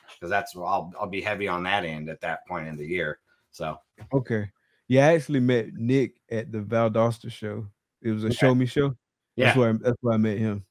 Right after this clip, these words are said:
Speaker 2: Real cool dude.
Speaker 1: Oh, yeah, yeah, man. He's real cool. Like, he just, like, totally opened his arms, like, "Hey, man, if you want a table down here, I got you," and everything. I'm like, "Cool, man. Yeah, I'll go."
Speaker 2: <laughs>
Speaker 1: Yeah, 'cause I
Speaker 2: Yeah,
Speaker 1: think
Speaker 2: he is real
Speaker 1: Atlanta,
Speaker 2: cool.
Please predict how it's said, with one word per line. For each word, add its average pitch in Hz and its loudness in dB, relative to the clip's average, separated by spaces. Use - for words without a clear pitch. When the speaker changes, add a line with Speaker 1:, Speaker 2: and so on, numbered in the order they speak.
Speaker 2:
Real 127 6
cool 110 0
dude. 98 -6
Speaker 1:
Oh, 202 12
yeah, 139 6
yeah, 107 2
man. 101 -2
He's 120 -2
real 113 0
cool. 95 -4
Like, 95 -2
he 120 0
just, 107 -6
like, 95 -4
totally 127 2
opened 120 0
his 107 -6
arms, 127 0
like, 98 -4
"Hey, 185 -4
man, 170 -2
if 170 -4
you 170 0
want 180 0
a 175 -4
table 185 -2
down 147 0
here, 147 0
I 151 2
got 165 -2
you," 117 0
and 101 -6
everything. 113 -6
I'm 101 -8
like, - 6
"Cool, 392 0
man. 294 -8
Yeah, 180 -6
I'll 139 -4
go." 151 -2
Speaker 2:
<laughs> 139 6
Speaker 1:
Yeah, 208 10
'cause 180 4
I 190 8
Speaker 2:
Yeah, 220 4
Speaker 1:
think - 8
Speaker 2:
he 127 8
is 113 6
real 202 6
Speaker 1:
Atlanta, 208 6
Speaker 2:
cool. 196 4